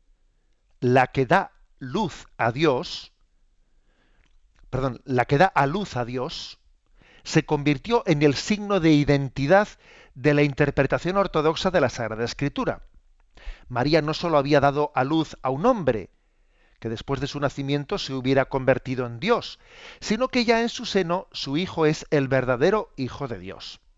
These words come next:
En ese sentido no se trata de, en primer lugar, de María, sino de nuevo de la cuestión de si Jesús es a un mismo tiempo verdadero Dios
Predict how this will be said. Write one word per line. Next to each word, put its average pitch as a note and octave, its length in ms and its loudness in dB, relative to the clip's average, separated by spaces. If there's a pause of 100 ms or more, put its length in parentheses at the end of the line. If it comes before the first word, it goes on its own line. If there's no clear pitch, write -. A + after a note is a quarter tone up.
(640)
En C3 140 -4
ese C3+ 160 -2
sentido D#3+ 380 -2
no D#3+ 80 -4
se F#3 120 2
trata D3+ 300 4
de, C#3 220 4 (280)
en C3+ 140 0
primer C3+ 260 -2
lugar, C#3+ 280 2
de C#3 80 4
María, B2+ 460 0
sino A#3+ 280 -2
de A3 120 0
nuevo F#3+ 360 -2
de E3 80 4
la C#3 120 4
cuestión E3+ 500 -6
de D3+ 80 0
si C3 240 -8 (260)
Jesús D#3+ 600 -8
es E3 300 0 (520)
a B2+ 100 2
un E3 160 0
mismo F3+ 340 -2
tiempo E3+ 380 -2
verdadero C#3+ 520 2
Dios D3+ 340 -4